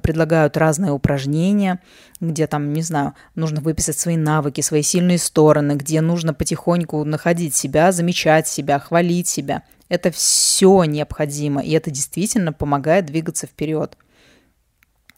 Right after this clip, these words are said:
Но есть один важный момент, который, как мне кажется, не слишком много обсуждается — Этот момент заключается в том, что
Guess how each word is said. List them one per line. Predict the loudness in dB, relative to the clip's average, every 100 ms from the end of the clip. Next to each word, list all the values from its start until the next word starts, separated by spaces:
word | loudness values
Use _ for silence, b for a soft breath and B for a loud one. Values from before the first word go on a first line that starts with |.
| _
Но | 0
есть | 2 4 4 2 -6 -6
один | -4 0 2 2
важный | 4 2 2 -2
момент, | -2 -2 -2 -4
который, | -6 0 0 0 -6 b b b b b
как | -8 -4
мне | -2 2 2 2
кажется, | 0 -2 -4 -4
не | -2
слишком | 0 0 0 -2 -2
много | 0 0 0
обсуждается — | -4 -8 0 2 2 -2 -6 -6 -10 b b b b b -4
Этот | -2 -2
момент | -2 0 2 0
заключается | -2 -2 0 0 -2
в | -6
том, | -2 0 -2
что | -6 0 0 0